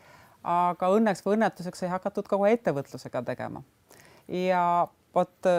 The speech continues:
siis selles nooruses ilmselt ongi selline lugu, et, et kui sul tundub, et see raha juba tuleb sisse, siis sa mõtled, et mida ma seal nüüd nii väga õpin. Ja minu esimene haridustee tegelikult,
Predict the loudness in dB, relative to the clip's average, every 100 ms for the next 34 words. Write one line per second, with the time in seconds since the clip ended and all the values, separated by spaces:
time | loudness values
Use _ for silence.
0 | 0 -4 -2 -2 -4 -16 _ _ 2 2
1 | 4 6 6 4 0 -2 -2 -4 -4 -4
2 | -4 -4 -6 -6 -4 -4 -2 0 0 -2
3 | _ -6 -4 -4 _ _ _ -18 -8 -6
4 | -2 0 2 2 0 -2 0 2 2 2
5 | -2 -2 -4 -2 0 -2 -2 -6 -4 0
6 | 0 -2 _ _ _ -10 -6 -4 -2 -4
7 | -2 0 0 0 -2 -4 -4 -2 0 2
8 | 0 0 -2 -4 -8 _ _ -20 _ -12
9 | -4 0 0 0 0 0 2 2 0 -2
10 | -2 -2 0 2 0 -2 -6 -6 0 0
11 | 0 -2 -2 -4 -4 -8 -10 -10 -10